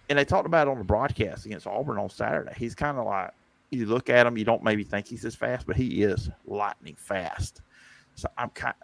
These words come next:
how does Georgia deal with that? That, that's kinda gonna be interesting, but we're gonna flip it around. Auburn ran the ball in Alabama. Georgia's got very capable backs.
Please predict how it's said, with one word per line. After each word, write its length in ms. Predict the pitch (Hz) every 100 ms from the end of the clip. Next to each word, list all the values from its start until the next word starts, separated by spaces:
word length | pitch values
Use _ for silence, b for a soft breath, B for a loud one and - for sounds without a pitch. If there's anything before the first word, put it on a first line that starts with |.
| -
how 240 | 127 139
does 180 | 208 208
Georgia 380 | - 214 208 196
deal 240 | 214 233
with 180 | 214 202
that? 320 | 139 101 71 - -
That, 180 | 117 -
that's 180 | 151
kinda 240 | - 180 180
gonna 160 | 170
be 60 | -
interesting, 520 | 165 147 - 110 104
but 360 | 120 190 139 - _ _ _ _ _ _ _ -
we're 100 | 170
gonna 120 | 123
flip 240 | - 113
it 60 | 98
around. 360 | 110 139 104 - _ _ _ _ _ -
Auburn 300 | 110 135 156
ran 160 | 104 101
the 80 |
ball 240 | 101 107 104
in 60 |
Alabama. 560 | 98 90 76 67 85 131 - _ _ _ _
Georgia's 380 | - 113 127 117
got 160 | 110 -
very 220 | 110 120
capable 340 | 120 113 98
backs. 460 | 95 98 101 -